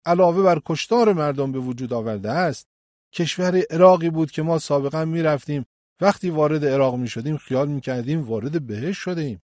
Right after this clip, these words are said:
فراوانی نعمت، همه چیز ارزان، واقعاً یک مملکت بسیار خوب، هم بعد معنوی آن خوب بود، هم بعد مادی آن.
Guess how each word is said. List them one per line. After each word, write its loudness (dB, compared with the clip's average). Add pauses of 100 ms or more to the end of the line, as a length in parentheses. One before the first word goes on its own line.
(280)
فراوانی 2
نعمت، -4
همه -4
چیز -6
ارزان، -2 (360)
واقعاً 2
یک 0
مملکت -2
بسیار -4
خوب، -2 (380)
هم 2
بعد 4
معنوی 0
آن 2
خوب -8
بود، -8 (140)
هم -4
بعد -2
مادی -2
آن. -2